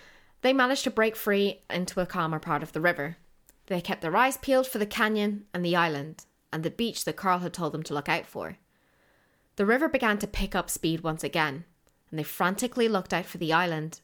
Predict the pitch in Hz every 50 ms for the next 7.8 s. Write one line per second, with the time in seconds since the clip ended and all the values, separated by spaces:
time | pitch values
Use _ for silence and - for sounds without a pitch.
0 | _ - 151 156 151 143 - - 151 147 143 - - - - - _ _ _ _
1 | _ _ - - - 180 165 - _ - - 214 208 208 185 180 - - - 180
2 | 165 156 156 147 156 151 143 139 135 143 165 185 - _ _ _ _ _ _ _
3 | _ - - - - _ _ _ _ _ _ - 214 226 240 262 294 277 - 240
4 | 240 220 208 202 202 226 233 240 - 240 226 233 247 226 - - - 196 202 240
5 | - - - - - 214 208 220 226 226 233 226 220 220 190 190 185 175 - -
6 | - 214 214 220 220 214 220 190 185 185 180 190 202 202 202 185 180 175 - -
7 | 180 170 175 165 160 - 175 165 160 170 160 160 165 156 165 -